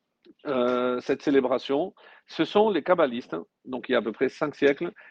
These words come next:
qui ont remis au goût du jour, et ceci en expliquant, on va dire, la, la dimension extrêmement profonde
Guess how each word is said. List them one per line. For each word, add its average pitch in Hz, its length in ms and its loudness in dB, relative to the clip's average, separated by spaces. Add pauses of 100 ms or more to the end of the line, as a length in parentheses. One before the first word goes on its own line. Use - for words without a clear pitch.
(100)
qui 151 140 4
ont 147 500 2
remis 180 540 4
au 135 80 4
goût 165 140 -6
du 143 120 -2
jour, 135 340 -2 (120)
et 131 80 -2
ceci 165 340 -2
en 147 220 0
expliquant, 175 800 0 (340)
on 107 100 -12
va 127 140 4
dire, 170 380 0
la, 110 760 -2
la 117 140 0
dimension 165 800 -2 (160)
extrêmement 185 760 0
profonde 160 800 -2